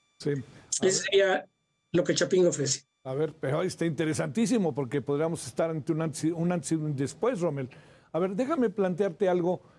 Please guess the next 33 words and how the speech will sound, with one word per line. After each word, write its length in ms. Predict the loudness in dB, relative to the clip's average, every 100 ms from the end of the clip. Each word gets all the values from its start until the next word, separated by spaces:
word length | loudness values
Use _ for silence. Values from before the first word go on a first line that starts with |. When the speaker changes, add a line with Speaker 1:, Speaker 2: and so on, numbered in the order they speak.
| _ -4
Speaker 1:
respecto 640 | -2 0 -2 0 0 0
al 160 | -2 -2
maíz 320 | 0 -2 -2
transgénico 760 | -4 -2 -2 -2 0 -2 0 0
o 240 | 2 0
este 260 | -2 -4 -4
maíz 520 | -2 0 0 0 -4
amarillo, 580 | -4 -2 -2 0 -2 -6 -18 -20 _ _
que 100 | -2
es 140 | -2 0
el 180 | -2 -2
que 120 | -2
México 460 | -2 -2 -2 0
importa 600 | 0 0 2 0 0 -2
de 80 | -2
los 160 | -4 -4
Estados 340 | -2 -2 -2
Unidos. 440 | -4 -2 -4 -8 -18 -20 _ _ -6
Está 400 | -6 -2 0 0
esta 500 | -2 -2 -2 0 -2
discusión 680 | -4 -4 -6 -2 0 0
sobre 360 | -2 -2 -2 -2
si 140 | -2
es 120 | -2 -2
un 140 | -2
maíz 240 | -2 -4
que 100 | -6
se 120 | -10 -4
puede 260 | -2 -2
comer 340 | -4 -2 -2 -2
o 60 |
no 160 | -2 -4
comer. 460 | -2 0 0 -2